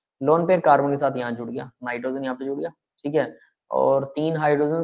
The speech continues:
थे, तीन हाइड्रोजन और एक chlorine था, ये लो एक chlorine, ठीक है। अब ये nitrogen यहाँ जुड़ गया, nitrogen के पास में तीन हाइड्रोजन भी थे,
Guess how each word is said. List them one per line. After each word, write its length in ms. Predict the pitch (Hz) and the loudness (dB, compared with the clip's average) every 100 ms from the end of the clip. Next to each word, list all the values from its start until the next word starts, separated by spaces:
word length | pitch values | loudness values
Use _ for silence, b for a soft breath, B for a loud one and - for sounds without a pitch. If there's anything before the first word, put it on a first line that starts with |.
| 156 | -2
थे, 220 | 160 123 | -2 -2
तीन 260 | 123 127 131 | -6 -8 -4
हाइड्रोजन 340 | 131 127 143 | -2 -2 -2
और 180 | 143 131 | -2 -2
एक 100 | 131 | -4
chlorine 360 | - 127 143 151 | -2 -2 -2 -4
था, 80 | 131 | -6
ये 120 | 120 | -6
लो 120 | 117 | -6
एक 80 | 117 | -8
chlorine, 380 | - 117 117 113 _ _ _ | -8 -10 -10 -16 _ _ _
ठीक 100 | 143 | 0
है। 180 | 147 120 b b - | 0 -2 b b -2
अब 100 | 165 | 6
ये 60 | 190 | 8
nitrogen 420 | 185 180 190 202 | 10 8 6 6
यहाँ 180 | 180 175 | 4 4
जुड़ 140 | 175 | 4
गया, 100 | 175 | 4
nitrogen 320 | 185 156 156 165 | 4 4 4 2
के 80 | |
पास 180 | 175 180 | 2 2
में 120 | 180 170 | 0 -6
तीन 180 | 170 | -6
हाइड्रोजन 460 | 160 135 135 160 151 | -2 -2 -2 -6 -8
भी 80 | 131 | -10
थे, 140 | - | -14